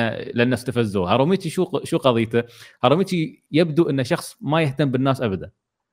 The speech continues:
و-، ويسفل فيهم. ودائمًا يركض يدور بنات. يعني حتى ربيعه كان مرقد في المستشفى وهو قاعد يشبك ممرضات.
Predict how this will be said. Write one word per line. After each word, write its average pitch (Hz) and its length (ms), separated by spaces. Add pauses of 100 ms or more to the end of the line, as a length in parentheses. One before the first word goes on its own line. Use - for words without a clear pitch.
(360)
و-، 160 440
ويسفل 151 400
فيهم. 110 400 (280)
ودائمًا 117 960
يركض 131 320
يدور 113 300
بنات. 98 380 (600)
يعني 117 200
حتى 160 280
ربيعه 127 300
كان 135 160
مرقد 135 280
في 131 60
المستشفى 127 400
وهو 135 100
قاعد 120 200
يشبك 113 360
ممرضات. 110 520